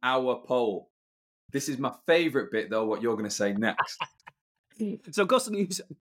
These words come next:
Speaker 2: <laughs> excuse me, also
Speaker 1: I'm
Speaker 2: did
Speaker 1: so
Speaker 2: a poll.
Speaker 1: excited.
Speaker 2: <laughs> I'm too excited.
Speaker 1: Blizzard's
Speaker 2: I'm too
Speaker 1: coming out.
Speaker 2: excited. <laughs> They also did a poll.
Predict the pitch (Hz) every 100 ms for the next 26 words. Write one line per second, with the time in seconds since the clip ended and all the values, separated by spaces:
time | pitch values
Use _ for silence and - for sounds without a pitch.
0 | _ _ _ - - 156 - 165 165 165
1 | - 170 233 - 165 143 240 226 - 214
2 | 185 160 156 - _ _ - 156 196 160
3 | 165 147 156 156 151 151 185 180 156 -
4 | 156 147 139 143 - _ _ - - 170
5 | - 190 180 - - 190 - - 190 170
6 | 185 214 208 185 156 156 143 - 143 123
7 | 110